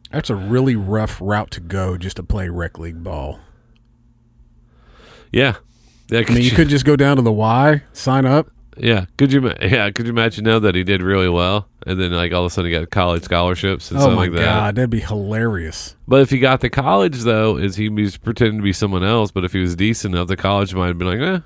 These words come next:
Speaker 2: just, you're fine."
Speaker 1: <laughs>
Speaker 2: Yeah.
Speaker 1: Yeah, depending on what college you,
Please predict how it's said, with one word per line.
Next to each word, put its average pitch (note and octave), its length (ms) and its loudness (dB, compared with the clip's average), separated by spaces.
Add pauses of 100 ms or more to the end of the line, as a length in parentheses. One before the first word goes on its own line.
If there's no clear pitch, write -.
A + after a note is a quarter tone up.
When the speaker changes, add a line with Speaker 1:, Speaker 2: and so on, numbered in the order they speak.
(120)
Speaker 2:
just, - 320 -8
you're C#3 140 -4
fine." F#2+ 340 0
Speaker 1:
<laughs> - 40 -18
Speaker 2:
Yeah. - 1080 2 (100)
Speaker 1:
Yeah, G#3 300 2
depending E3+ 320 2
on D#3+ 80 4
what D#3 180 0
college D#3+ 300 2
you, D3 80 0